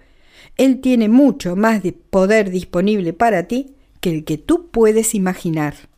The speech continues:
Medita qué te impide ser consciente de ese poder y luego trabaja para cambiarlo. Y lo que sea necesario para averiguarlo, eso es lo que debes hacer. Escucha los videos que tengo sobre el Espíritu Santo.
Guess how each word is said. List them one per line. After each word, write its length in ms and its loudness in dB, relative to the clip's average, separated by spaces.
Medita 600 0
qué 200 -4
te 140 -4
impide 480 0
ser 260 0
consciente 680 0
de 100 0
ese 180 -4
poder 500 0
y 120 0
luego 500 0
trabaja 600 -2
para 180 -2
cambiarlo. 680 -6
Y 140 0
lo 220 2
que 100 -4
sea 380 2
necesario 720 0
para 180 -2
averiguarlo, 880 2
eso 300 0
es 80 2
lo 120 0
que 120 -4
debes 260 -2
hacer. 460 -8
Escucha 420 0
los 160 0
videos 380 2
que 100 -2
tengo 300 0
sobre 300 -2
el 80 -4
Espíritu 480 -6
Santo. 560 -4